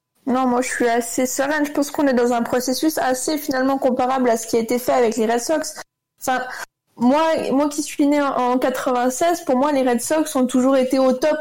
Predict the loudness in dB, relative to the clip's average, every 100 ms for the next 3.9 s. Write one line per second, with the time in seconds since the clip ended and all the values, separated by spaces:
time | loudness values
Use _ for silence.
0 | 0 0 2 0 0 -2 -2 -2 2 2
1 | 2 2 2 0 0 0 -2 -4 -6 -4
2 | 0 2 2 2 2 0 0 0 0 -2
3 | -2 -2 -2 -4 -2 0 2 2